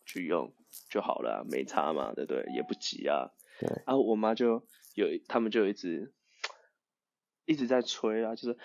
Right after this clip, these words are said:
Speaker 1: ：“啊，你寄了没？”啊，我妹也在催：“啊，哥，你寄了没？”然后就一直这样催，催，催，催，催，催，催，催，我才寄了。然后我爸就在礼拜一的时候就问我说：“啊，你现在那个东西怎么办？你要不要重办？”
Speaker 2: 嗯。
Speaker 1: 啊，不，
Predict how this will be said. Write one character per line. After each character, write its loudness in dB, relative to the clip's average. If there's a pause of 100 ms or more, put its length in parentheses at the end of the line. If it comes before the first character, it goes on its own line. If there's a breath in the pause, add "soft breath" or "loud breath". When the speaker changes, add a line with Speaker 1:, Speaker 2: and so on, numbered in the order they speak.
(200 loud breath)
Speaker 1:
：“啊， -2
你 0
寄 2
了 8
没？” 0
啊， 12
我 12
妹 4
也 0
在 0
催 -6
：“啊， 0
哥， 2
你 2
寄 -6
了 2
没？” -10
然 -2
后 -2 (260 soft breath)
就 0
一 -2
直 -4
这 0
样 2
催， -2
催， 0
催， -4
催， -2
催， -6
催， -2
催， 2
催， 0
我 -2
才 -10
寄 -8
了。 -10 (540 soft breath)
然 8
后 12
我 8
爸 10
就 0
在 4
礼 -2
拜 4
一 -2
的 -2
时 -6
候 -2
就 -4
问 -10
我 -12
说 -12 (1300)
：“啊， 12
你 6
现 0
在 2
那 0
个 2
东 0
西 0
怎 -2
么 -8
办？ 0 (120)
你 -8
要 -4
不 -4
要 -4
重 -10
办？” -4 (880)
Speaker 2:
嗯。 4 (500)
Speaker 1:
啊， -4
不， -2